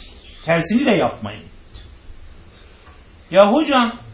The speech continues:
aramızda hilaf var. Ya işte bak, sen namaz kıldırdın, dizini önce koydun, ben elimi önce koyuyorum." Olmadı hocam, biz seninle anlaşamayız. Sen bize namaz kıldırma ya. Sen bize hocalık yapma. Niye?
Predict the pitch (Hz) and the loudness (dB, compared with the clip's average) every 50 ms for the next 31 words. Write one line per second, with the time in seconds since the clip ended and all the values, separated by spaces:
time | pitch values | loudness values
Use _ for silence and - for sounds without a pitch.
0 | - - - - - - - - - - - - 190 226 254 254 254 254 220 208 | -20 -20 -20 -20 -20 -20 -20 -20 -20 -20 0 4 4 4 4 4 2 0 0 0
1 | 262 247 233 247 233 240 226 - - - 135 104 98 - - - - - - - | 2 2 4 4 4 4 2 2 -2 -4 -4 -4 -4 -6 -12 -20 -20 -20 -18 -6
2 | - 220 240 240 240 233 - 269 254 220 269 262 - - 285 269 262 269 269 269 | 0 2 2 2 2 0 -2 0 2 2 2 2 0 0 0 0 0 -2 -2 0
3 | 277 254 - - 226 214 196 196 185 190 185 247 254 240 208 233 220 220 233 240 | 0 -2 -2 -2 -2 -2 0 0 -2 -2 -4 -2 -2 0 2 2 2 2 2 2
4 | 233 226 220 208 233 226 208 196 180 180 214 240 233 254 247 247 240 240 247 247 | 2 2 2 0 -2 -2 0 -2 -2 0 0 0 0 0 0 -2 -2 -2 -2 -2
5 | 254 247 233 226 240 233 - 208 175 156 143 123 107 101 95 92 - - - - | 0 0 -2 -2 -2 -4 -4 -4 -4 -4 -4 -4 -6 -6 -8 -10 -14 -16 -18 -18
6 | - - - - - - - - - - - - - - - - - - 247 277 | -18 -18 -18 -18 -18 -18 -18 -18 -18 -18 -18 -18 -18 -20 -20 -12 0 4 4 6
7 | 262 226 190 156 175 220 233 180 170 147 180 190 233 226 - 233 214 214 208 208 | 6 4 2 2 2 2 2 2 0 -2 0 0 -2 0 0 -2 -2 -2 0 0
8 | 202 196 190 185 - - 180 170 131 104 92 - - - - - - - - - | 0 0 -2 -4 -4 -4 -4 -4 -4 -6 -8 -10 -14 -16 -18 -20 -20 -18 -2 0
9 | 294 311 302 254 233 240 240 226 220 220 214 196 - - 220 208 175 202 185 156 | 0 2 2 2 2 2 2 2 2 2 2 0 0 -2 -4 -4 -2 -4 -6 -6
10 | 107 101 98 107 - - - - - - - - - - - - - - - - | -6 -8 -10 -12 -14 -16 -20 -20 -20 -20 -20 -20 -20 -20 -20 -20 -20 -20 -20 -20
11 | - - - - - - 294 311 311 294 311 233 247 240 240 196 226 220 220 214 | -20 -20 -20 -16 4 6 6 6 6 4 0 0 2 2 2 2 0 0 -2 -2
12 | - 220 196 - - - 117 101 - - - - - - - - 254 339 320 277 | 2 2 2 2 2 -6 -8 -10 -10 -14 -20 -20 -20 -14 -6 -2 0 0 2 2
13 | 262 269 269 | 0 0 -2